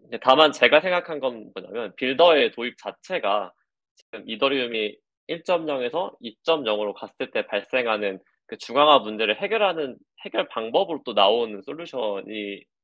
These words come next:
솔루션이에요. 빌더라는 그 역할이. 그래서, 어, 아마 논의를 통해서 어느 정도 중앙화 문제를 해결할 수 있지 않을까로, 네,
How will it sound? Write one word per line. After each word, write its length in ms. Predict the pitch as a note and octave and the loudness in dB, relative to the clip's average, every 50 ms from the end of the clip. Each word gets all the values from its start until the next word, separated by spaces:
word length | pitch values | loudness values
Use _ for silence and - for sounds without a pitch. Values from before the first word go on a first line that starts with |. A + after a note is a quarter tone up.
| _ _ _ _ | _ _ _ _
솔루션이에요. 800 | - - - F3+ F3+ - B2 G#2 F#2+ F#2 F2+ G2+ B2 C3 A2 - | -20 -18 -14 -14 -12 -8 -8 -8 -6 -6 -6 -4 -4 -4 -6 -6
빌더라는 720 | - G#2 G2+ A2 G#2+ G#2 G2+ - G#2+ G#2 F#2 G2 F#2 F#2 F2+ _ _ _ _ _ _ _ _ _ _ _ _ - | -6 -2 0 2 2 2 2 0 -4 -6 -6 -6 -12 -12 -16 _ _ _ _ _ _ _ _ _ _ _ _ -18
그 120 | F#2 F2 - - _ _ _ _ _ - | -18 -16 -16 -18 _ _ _ _ _ -8
역할이. 560 | G#2+ - - - G#2+ F#2+ G2+ B2+ A2 - _ _ _ _ _ _ _ - | -8 -8 -8 -6 -8 -6 -4 -4 -6 -6 _ _ _ _ _ _ _ -20
그래서, 340 | - - - G2 F#2 F#2 - _ _ _ _ _ _ _ _ _ _ _ _ | -16 -8 -6 -6 -6 -6 -10 _ _ _ _ _ _ _ _ _ _ _ _
어, 280 | - - - - - - | -10 -8 -6 -4 0 4
아마 160 | A2+ A#2 A2+ | 6 6 6
논의를 460 | G2 A2+ B2 C#3+ F3 F#3+ F#3 F3+ F3 | 6 6 2 4 4 4 4 2 2
통해서 280 | - F#3+ F#3 F#3 E3+ D3 | 2 0 0 2 6 6
어느 140 | A#2 C3+ D3 | 6 6 6
정도 280 | D3 D3 C#3+ C3 B2 A2+ | 4 2 2 0 -2 -4
중앙화 540 | - - B2+ C3+ C#3+ C#3+ C#3 C3 B2+ A#2+ G#2 | -4 -2 2 2 4 6 6 6 4 4 2
문제를 340 | G#2+ G#2+ G#2+ G#2 G#2+ A#2 E3 | -2 -4 -4 -4 -4 -4 -4
해결할 520 | E3+ F#3+ F#3 F3 E3 D3+ D3 C#3+ D#3+ E3 | -4 -2 -2 -2 -2 -2 -2 -6 -8 -10
수 120 | - - A#2 | -10 -12 -12
있지 200 | G2+ _ - A2 | -10 _ -2 0
않을까로, 1080 | G2 G2 G2+ G#2+ G#2 - - - - - _ _ _ _ - A2+ A2 G#2+ G2+ G2 F2+ | 0 0 0 -2 -6 -6 -6 -8 -8 -8 _ _ _ _ -10 -6 -6 -4 -4 -6 -4
네, 220 | G2 G2 F#2 F2 | -4 -4 -4 -4